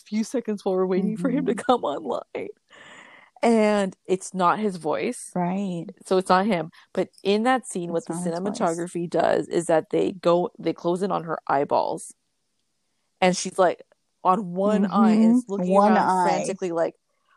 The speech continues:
Speaker 1: which is the exact
Speaker 2: Frantically
Speaker 1: same
Speaker 2: looking
Speaker 1: movement of, like,
Speaker 2: around.
Speaker 1: "What the,
Speaker 2: Mm-hmm.
Speaker 1: like, W T F
Speaker 2: Mm-hmm.
Speaker 1: is he?"
Speaker 2: Exactly. She is, she's, uh, she's confused. She's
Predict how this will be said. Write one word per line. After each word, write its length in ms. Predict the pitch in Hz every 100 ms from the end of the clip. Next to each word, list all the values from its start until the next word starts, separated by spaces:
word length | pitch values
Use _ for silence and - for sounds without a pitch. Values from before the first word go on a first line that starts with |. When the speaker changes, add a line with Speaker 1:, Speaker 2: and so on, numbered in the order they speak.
| -
Speaker 1:
which 140 | 196
is 80 | 208
the 80 | 214
exact 440 | 202 208 190 226 190
Speaker 2:
Frantically 280 | 185 180
Speaker 1:
same 200 | 180 185 175
Speaker 2:
looking 240 | 185 180
Speaker 1:
movement 340 | 202 180 175
of, 140 | 170 175
like, 160 | 151 170
Speaker 2:
around. 140 | 185 -
Speaker 1:
"What 260 | - 175
the, 80 | 160
Speaker 2:
Mm-hmm. 640 | - - 170 196 - -
Speaker 1:
like, 180 | 127 165
W 540 | 170 185 247 254 285 220
T 460 | - 190 190 196 - -
F 520 | 127 - - - - - _ _ -
Speaker 2:
Mm-hmm. 1080 | 185 180 175 170 170 160 165 165 175 185 202
Speaker 1:
is 340 | 196 185 175 -
he?" 460 | - 190 160 156
Speaker 2:
Exactly. 840 | 180 170 170 160 170 - - 185 185
She 260 | - 185
is, 360 | 214 170 170 - _ _ _ -
she's, 540 | - 233 247 220 - -
uh, 140 | - - 180
she's 440 | - 233 233 - - _ _ _
confused. 880 | - 202 - 180 185 262 302 294 - -
She's 340 | - 330 -